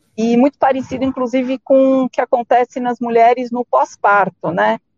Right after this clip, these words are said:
e que normalmente, até eu, eu me lembro de uma das perguntas, né, da, da querida Beatriz Omini, que ela acabou de ter bebê, né, uma, uma, uma,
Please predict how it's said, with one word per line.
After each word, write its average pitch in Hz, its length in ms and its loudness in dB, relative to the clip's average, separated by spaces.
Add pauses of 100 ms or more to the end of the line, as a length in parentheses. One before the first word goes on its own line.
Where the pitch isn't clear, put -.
(120)
e 190 80 -10
que 240 140 -6
normalmente, 254 800 0
até 233 280 2
eu, 214 280 2
eu 214 140 0
me 214 180 -6
lembro 220 300 -2
de - 100 -14
uma 214 140 -4
das 208 160 -4
perguntas, 220 600 -2
né, 220 200 2
da, 180 240 2
da 202 160 0
querida 202 360 0
Beatriz 208 600 -2
Omini, 247 360 -2
que 208 240 -10 (460)
ela 196 200 0
acabou 202 320 -2
de 208 140 -12
ter 220 120 0
bebê, 208 400 2
né, 226 220 -4
uma, 190 340 -8 (720)
uma, 165 280 -4 (380)
uma, 160 400 -6